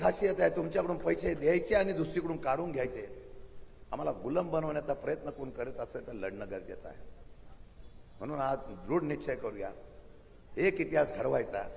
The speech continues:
महाराष्ट्राच्या क्रांतीचा इतिहास घडवायचा आहे. तो घडवण्यासाठी पवार साहेबांच्या पाठीमागे सगळ्या नेत्यांनी एकत्र उभं राहा. ज्यांना कोणाला तिकीट मिळेल ती मिळेल, पण ठरवून करूया की अभी नहीं तो कभी नहीं.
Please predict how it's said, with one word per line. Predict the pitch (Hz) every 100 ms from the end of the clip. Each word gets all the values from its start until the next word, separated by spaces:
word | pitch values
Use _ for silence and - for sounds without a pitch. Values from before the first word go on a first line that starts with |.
| - - - - -
महाराष्ट्राच्या | 104 139 160 160 147 135
क्रांतीचा | - 117 117 - 170 165
इतिहास | 127 127 120
घडवायचा | 107 113 101 -
आहे. | 95 - - - - - -
तो |
घडवण्यासाठी | 98 101 165 160 147 131 127 110 - - - -
पवार | 113 147 151
साहेबांच्या | 139 131 131 131
पाठीमागे | 113 117 - 139 135 131
सगळ्या | - 131 131 185
नेत्यांनी | 160 147 143 131
एकत्र | 127 120 110
उभं | 98 95
राहा. | - - - - - - -
ज्यांना | 175 233 269
कोणाला | 233 233 226
तिकीट | 220 - 196 180
मिळेल | 170 170
ती | 156
मिळेल, | 127 113 - - - - - -
पण | 147
ठरवून | 139 - - 240 240
करूया | 208 185 147 123 - - - - - -
की | 135
अभी | 165 220
नहीं | 196 190
तो | 180
कभी | 160 151
नहीं. | 123